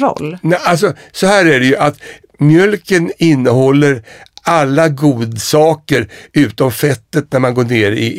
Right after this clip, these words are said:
Speaker 2: i, från helmjölk till minimjölk, va? Det enda man tar bort, det, det är fettet. Och det betyder att, att man får liksom hitta en nivå där man tycker att det här är okej.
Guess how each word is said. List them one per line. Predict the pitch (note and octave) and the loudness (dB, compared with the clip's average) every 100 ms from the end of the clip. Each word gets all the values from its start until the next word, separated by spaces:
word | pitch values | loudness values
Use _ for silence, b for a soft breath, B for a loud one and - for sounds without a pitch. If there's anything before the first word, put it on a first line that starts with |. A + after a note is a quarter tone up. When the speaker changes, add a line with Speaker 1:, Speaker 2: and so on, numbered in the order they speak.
| A2+ | -6
Speaker 2:
i, | A#2 | -6
från | - - A#2 - B B - | -6 -4 -4 -6 B B -4
helmjölk | A2+ C#3 A2+ G#2 A#2 A2+ | 0 2 0 0 -2 -2
till | - | -2
minimjölk, | A#2+ A#2 G2+ A2+ C3+ - | -2 -4 -4 -4 -6 -8
va? | - - B B | -14 -16 B B
Det | - E3 | 0 0
enda | D3 | 2
man | F3 G#3+ | 0 0
tar | F3 | 0
bort, | C3 A#2 - B | 0 -2 -6 B
det, | - C#3+ C#3 | -2 0 2
det | D#3 | 0
är | D3+ | 0
fettet. | - - - - - - B B B - | -2 -6 -10 -20 -20 -20 B B B -4
Och | C#3+ | 0
det | D3+ | 0
betyder | D#3+ E3+ D3 | 2 2 2
att, | D3 | 2
att | D3+ D3 B - | -2 -6 B -6
man | D#3+ | -4
får | D3+ | -2
liksom | F3+ D#3 | -2 0
hitta | D#3 F3+ - D3+ | 2 0 0 -2
en | D3 | 0
nivå | D#3 C3+ C3+ | 0 0 0
där | C#3+ | 0
man | D3 | -2
tycker | C#3+ - C#3 | -2 -2 -4
att | |
det | C3+ | -2
här | C3 | 0
är | C3 | -2
okej. | A#2 E3 E3 | -2 -2 -2